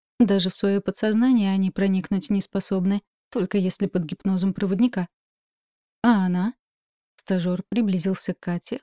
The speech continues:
узнав в ней душу, которую видел в хранилище.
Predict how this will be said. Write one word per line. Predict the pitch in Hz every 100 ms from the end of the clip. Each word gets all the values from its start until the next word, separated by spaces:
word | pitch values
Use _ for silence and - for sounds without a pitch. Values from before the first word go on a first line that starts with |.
| _
узнав | 202 180 190 -
в | - 202
ней | 196 190
душу, | 220 277 190
которую | - 180 185 220 269
видел | 190 190
в | 190
хранилище. | - 240 208 175 - 190